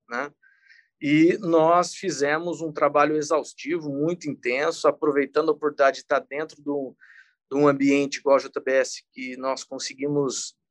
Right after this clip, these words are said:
entender a cadeia até o pecuarista, é, a gente usou a ciência como aliado. Fizemos um grande trabalho, que é o, o L C A, que é o Life Cycle Assessment, que é o ciclo de vida do produto.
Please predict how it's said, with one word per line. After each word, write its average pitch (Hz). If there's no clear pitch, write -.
entender 135
a 131
cadeia 131
até 139
o 156
pecuarista, 147
é, 123
a 143
gente 151
usou 156
a 160
ciência 143
como 147
aliado. 76
Fizemos 151
um 151
grande 165
trabalho, 139
que 123
é 127
o, 123
o 131
L 127
C -
A, 127
que -
é 123
o 120
Life 123
Cycle 123
Assessment, 131
que -
é 127
o 123
ciclo 160
de 135
vida 127
do 120
produto. 117